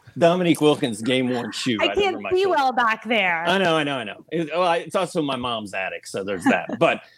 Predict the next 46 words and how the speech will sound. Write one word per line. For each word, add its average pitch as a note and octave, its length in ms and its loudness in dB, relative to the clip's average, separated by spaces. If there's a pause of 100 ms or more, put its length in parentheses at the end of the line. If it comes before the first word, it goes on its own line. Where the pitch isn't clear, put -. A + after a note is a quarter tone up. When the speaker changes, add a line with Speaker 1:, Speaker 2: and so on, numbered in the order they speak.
(180)
Speaker 1:
um, C#3+ 460 4 (300)
this G#3 260 2
one D#4+ 180 0
was F3+ 160 -2
really D#3 260 0
hard A#2+ 260 -4
for A2 100 -20
me. F2+ 280 -20 (300)
Matt E3+ 300 2
and F3 80 -6
I D#3+ 300 0 (240)
had, C#3 520 -4
uh, C3 220 -2
Bob B2+ 300 2
Rathman, A#2+ 520 0
the A#2 80 -4
voice B2+ 300 2
of B2+ 60 -2
the G#2+ 80 2
Hawks, G#2+ 360 2
on, A2+ 260 -6
on B2 100 0
the A#2 80 -2
Round A#2+ 240 -2
Ball, A2+ 160 -2 (160)
Round C3+ 260 0
Ball A#2+ 160 4
Stew A#2 260 -4
podcast C3 540 2
this B2 220 -6
year. A#2+ 260 -4 (380)
He's F3 180 4
one F#3+ 140 4
of D#3 60 4
my C3 100 4
good B2 240 0
buddies. B2 320 0
I - 40 -4
really, C#3 520 2
I A#2 80 -4
really C#3 460 2
don't B2+ 220 -4
wanna B2 200 -12
make G#2+ 240 -4
him A2 260 0
mad. G#2 380 -2